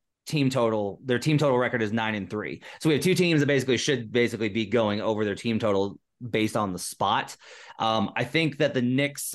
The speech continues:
offense may be a little bit more honestly replicable than the defense.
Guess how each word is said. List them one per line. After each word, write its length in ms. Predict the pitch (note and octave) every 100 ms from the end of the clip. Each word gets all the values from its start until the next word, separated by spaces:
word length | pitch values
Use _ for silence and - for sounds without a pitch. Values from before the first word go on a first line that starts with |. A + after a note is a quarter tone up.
| -
offense 400 | A2+ A#2+ D#3 D#3 C3
may 100 | B2+
be 120 | A#2+
a 60 |
little 240 | A2 A#2+ C3
bit 140 | B2+
more 260 | A2+ A#2 A2
honestly 460 | A2 A#2+ B2+ A2+
replicable 580 | F#2 G#2 C3+ C3+ C3+ C3+
than 220 | A#2+ A2
the 80 | G2
defense. 760 | F2+ G2+ A#2+ D3+ D#3 D3+ -